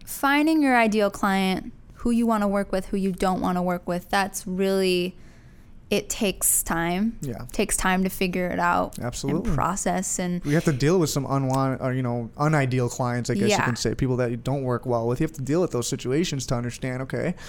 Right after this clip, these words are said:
Speaker 2: now I
Speaker 1: Yeah.
Speaker 2: know this is not a good fit, or it is a good fit.
Speaker 1: I think it's a good thing to
Speaker 2: Yeah.
Speaker 1: have those experiences.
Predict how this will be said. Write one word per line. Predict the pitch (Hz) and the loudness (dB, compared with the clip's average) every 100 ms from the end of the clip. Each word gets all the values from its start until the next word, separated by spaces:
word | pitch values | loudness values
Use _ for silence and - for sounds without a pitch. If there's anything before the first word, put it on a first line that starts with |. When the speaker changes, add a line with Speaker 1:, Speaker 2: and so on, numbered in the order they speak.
| - - | -14 -6
Speaker 2:
now | 131 120 135 | -2 2 2
I | 165 | 4
Speaker 1:
Yeah. | 147 131 147 170 | 4 4 4 2
Speaker 2:
know | 185 | 0
this | 147 - | -2 -4
is | 127 | -4
not | 120 | -4
a | 117 | -2
good | 139 | -4
fit, | - 151 160 | 0 2 2
or | 156 | 2
it | 147 | 2
is | 208 143 | 2 0
a | |
good | - - | -6 -10
fit. | - 240 | -2 0
Speaker 1:
I | |
think | 247 254 | 2 2
it's | 226 | 2
a | 214 | 0
good | 220 208 | 2 0
thing | - 175 - | -2 -6 -6
to | - - | -2 0
Speaker 2:
Yeah. | |
Speaker 1:
have | 196 180 | 2 2
those | 185 190 | 2 0
experiences. | 190 - 185 185 190 190 226 | -2 -4 -4 -2 -2 0 -2